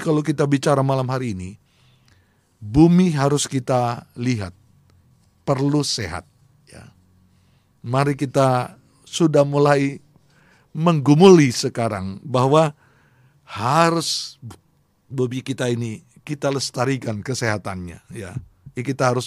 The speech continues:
menunjang ke sana. Nah, sebagai orang percaya, maka kita akan melihat kalau kita tadi sudah memperhatikan,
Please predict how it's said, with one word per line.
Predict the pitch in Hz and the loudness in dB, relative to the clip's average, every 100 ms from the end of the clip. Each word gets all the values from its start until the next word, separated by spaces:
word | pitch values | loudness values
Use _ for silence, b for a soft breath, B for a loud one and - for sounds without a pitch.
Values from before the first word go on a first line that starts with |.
| 131 | -6
menunjang | 127 123 120 107 | -6 -4 -6 -8
ke | |
sana. | - 101 82 - _ _ _ _ _ b b b b - | -14 -16 -18 -20 _ _ _ _ _ b b b b -4
Nah, | 135 123 87 b b b b b b b | 0 2 0 b b b b b b b
sebagai | - - 190 220 233 | -14 -8 -4 -2 -2
orang | 170 165 156 | -2 -2 -4
percaya, | 147 143 110 90 87 135 190 _ _ _ _ _ _ _ _ 143 | -8 -6 -6 -8 -12 -16 -20 _ _ _ _ _ _ _ _ -6
maka | 147 156 147 | -4 -2 -4
kita | 170 175 165 | -4 -6 -6
akan | 156 156 | -6 -8
melihat | 156 147 104 90 _ _ _ _ _ _ _ _ _ _ _ _ _ | -8 -8 -10 -14 _ _ _ _ _ _ _ _ _ _ _ _ _
kalau | - 180 202 208 196 190 - - _ - | -10 -8 -6 -4 -2 -4 -6 -16 _ -16
kita | 180 160 156 151 | -12 -8 -8 -6
tadi | 156 147 | -8 -6
sudah | - 143 139 | -6 -6 -6
memperhatikan, | 135 135 139 139 117 101 | -6 -8 -8 -10 -12 -14